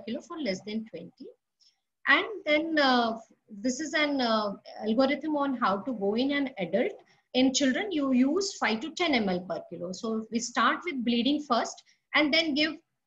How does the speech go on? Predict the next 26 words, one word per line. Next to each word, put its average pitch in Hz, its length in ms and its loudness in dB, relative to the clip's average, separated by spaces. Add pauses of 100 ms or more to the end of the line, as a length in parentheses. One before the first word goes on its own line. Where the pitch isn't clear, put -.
(240)
saline 208 500 2
infusion, 262 600 0 (400)
then 330 320 2
bleed 269 240 4
again, 254 480 2
and 302 160 0
then 339 160 0
infuse 339 640 -6
two 381 160 6 (140)
units 233 420 4
of 196 160 0 (100)
packed - 280 -8
cells. - 340 -16 (300)
And 320 240 0
then 349 160 0
these 349 180 -4
steps - 380 -4
are 269 240 4
repeated 220 460 -4 (100)
till 349 160 0
the 392 100 0 (480)
whole, 302 260 6 (180)
uh, 226 320 4
volume 226 420 4
is - 340 -4
used. 156 380 -10